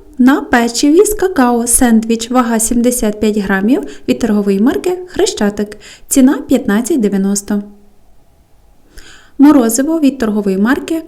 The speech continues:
Каштан. Три смаки в асортименті, вага сімдесят п'ять грамів, ціна п'ятнадцять дев'яносто.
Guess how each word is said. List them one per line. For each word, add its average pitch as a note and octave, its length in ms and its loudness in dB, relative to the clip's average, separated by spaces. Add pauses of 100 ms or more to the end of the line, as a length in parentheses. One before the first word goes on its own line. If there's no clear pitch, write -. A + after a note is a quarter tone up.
Каштан. G3+ 540 -6 (260)
Три B3 160 2
смаки G#3 340 -2
в A3 80 -4
асортименті, D#4+ 760 0
вага A3+ 300 -2
сімдесят G#3 640 -2
п'ять A#3 180 -2
грамів, F#4+ 420 0
ціна A#3 500 0
п'ятнадцять A3+ 640 -2
дев'яносто. G3 680 -4